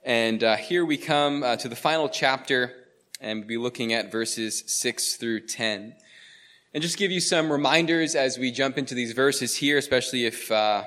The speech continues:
you're visiting, uh, this, this morning or this afternoon.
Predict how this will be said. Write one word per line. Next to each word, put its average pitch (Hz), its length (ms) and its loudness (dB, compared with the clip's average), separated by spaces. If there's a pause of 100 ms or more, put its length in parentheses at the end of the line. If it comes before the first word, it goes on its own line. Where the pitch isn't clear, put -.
(120)
you're 104 240 -4
visiting, 143 500 0
uh, 123 140 0
this, 120 180 -6
this 120 460 -6
morning 127 400 -2
or 104 160 -6
this 104 180 -10
afternoon. 120 680 -2